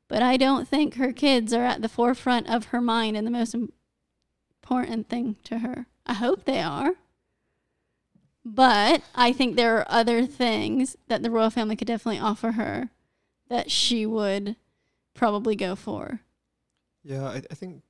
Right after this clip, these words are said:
Speaker 2: um, they'd, they'd probably have some very, very strong stipulations. I mean, like, so watertight.
Speaker 1: I don't think she'd get full custody of the children.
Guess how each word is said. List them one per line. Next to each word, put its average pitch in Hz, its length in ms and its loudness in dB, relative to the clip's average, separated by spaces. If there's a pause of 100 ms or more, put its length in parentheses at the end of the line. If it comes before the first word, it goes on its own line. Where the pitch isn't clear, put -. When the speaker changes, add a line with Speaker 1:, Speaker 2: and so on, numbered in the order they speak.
(100)
Speaker 2:
um, 139 340 -10 (2750)
they'd, 135 160 -6 (100)
they'd 131 160 -8
probably 117 240 -4
have 107 100 -8
some 113 260 -12
very, 110 420 -6
very 110 340 -10
strong 110 400 -10
stipulations. 113 800 -12
I 120 160 -12
mean, 113 180 -12
like, 107 240 -14 (200)
so - 500 -6
watertight. 113 1120 -12 (260)
Speaker 1:
I 262 100 0
don't 247 200 -6
think 240 140 -10
she'd 269 180 -8
get - 360 -10
full 233 180 -12
custody - 420 -14
of - 140 -14
the - 80 -14
children. - 560 -12